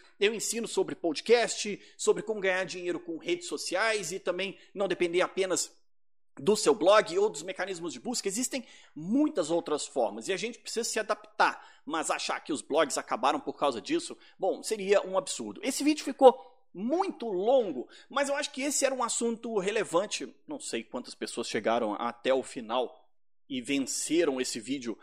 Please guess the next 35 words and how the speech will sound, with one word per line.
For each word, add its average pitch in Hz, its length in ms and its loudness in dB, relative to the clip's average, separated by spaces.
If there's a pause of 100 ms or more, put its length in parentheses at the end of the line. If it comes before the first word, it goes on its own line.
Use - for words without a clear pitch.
(180)
no 151 180 -2
fim, 135 280 -6
mas 156 160 -4
eu 240 60 -4
quero 254 180 -2
muito 208 340 -6
ouvir 147 300 -6
a 156 120 2
sua - 220 -6
opinião. 123 280 -8
O - 20 -12
que 180 120 -12
que - 80 -20
você 202 340 -2
achou? 214 640 0
O - 300 -6
que 254 120 -10
que - 80 -10
você 302 200 -2
acha 262 240 0
disso? 185 320 -6
Os 180 60 -12
blogs 247 320 2
realmente 226 300 -2
acabaram? 175 520 4
Você 240 280 -2
ainda 277 180 -2
tem 233 240 -8
blog? 175 420 6
Você 202 300 -4
usa 233 240 0
apenas 240 480 -2
alguma 208 320 -2
rede 175 220 -2
social? 165 520 6